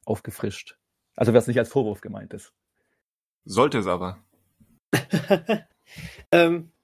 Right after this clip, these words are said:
Speaker 3: ihr habt, ihr habt, ihr habt beide recht. Ich, äh, hab noch nichts aufgefrischt und es sollte ein Vorwurf sein, das stimmt.
Speaker 1: Der ist halt nicht auf so Streaming-Kanälen so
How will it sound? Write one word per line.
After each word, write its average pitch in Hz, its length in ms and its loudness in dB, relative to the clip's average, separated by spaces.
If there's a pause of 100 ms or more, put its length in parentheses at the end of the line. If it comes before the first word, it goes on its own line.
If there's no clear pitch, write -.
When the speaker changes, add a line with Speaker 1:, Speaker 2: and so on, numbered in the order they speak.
(260)
Speaker 3:
ihr 180 100 2
habt, - 240 -6
ihr 170 60 -2
habt, - 180 -14
ihr 170 60 -2
habt 165 100 -18
beide 165 320 0
recht. 165 320 -6
Ich, - 220 -14
äh, 147 200 -2
hab 160 220 0
noch 165 80 2
nichts 170 220 -6
aufgefrischt 180 560 -4
und 156 80 -8
es 156 80 -12
sollte 151 280 0
ein 143 60 -4
Vorwurf 139 420 -2
sein, 113 280 -12
das 123 100 -14
stimmt. 120 320 -18 (1080)
Speaker 1:
Der - 100 2
ist - 100 2
halt 117 180 2
nicht 160 140 -2
auf 117 100 2
so 120 100 -4
Streaming-Kanälen 117 840 -6
so 104 380 -8